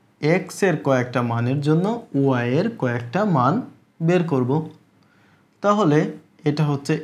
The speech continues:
এক্স, এটা হচ্ছে ওয়াই। যেহেতু এটা লগের ফাংশন, লগ, লগ হচ্ছে একটা স্পেশাল ক্যারেক্টার। এই লগের একটা ধর্ম আছে, সেটা কি? এখানে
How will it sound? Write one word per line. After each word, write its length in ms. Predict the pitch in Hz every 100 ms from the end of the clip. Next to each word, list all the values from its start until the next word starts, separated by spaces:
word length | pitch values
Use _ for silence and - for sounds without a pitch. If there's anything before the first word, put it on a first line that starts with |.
| - 170
এক্স, 160 | 196 -
এটা 140 | 139 143 135
হচ্ছে 200 | 131 151 151
ওয়াই। 220 | 135 123 110 - - - - _ - 127
যেহেতু 340 | 165 190 240 247 240
এটা 140 | 233 202 143 139
লগের 380 | 151 165 196 220 220
ফাংশন, 380 | 160 127 131 123 135
লগ, 240 | 170 185 165 - - _ _ - 151
লগ 180 | 165 196 202 202 -
হচ্ছে 240 | 165 165 196 185
একটা 180 | 190 180 170 160
স্পেশাল 380 | - 170 165 190 180
ক্যারেক্টার। 400 | 147 135 139 160 202 - - - - 175 190
এই 120 | 233 240 - - _ _ _ _ _ _ - 147 156
লগের 420 | 175 202 247 233 170
একটা 180 | 165 165 143
ধর্ম 220 | 147 147 151
আছে, 140 | 143 160 165
সেটা 200 | 160 175 170
কি? 120 | 226 254 - 165
এখানে 400 | 160 214 220 156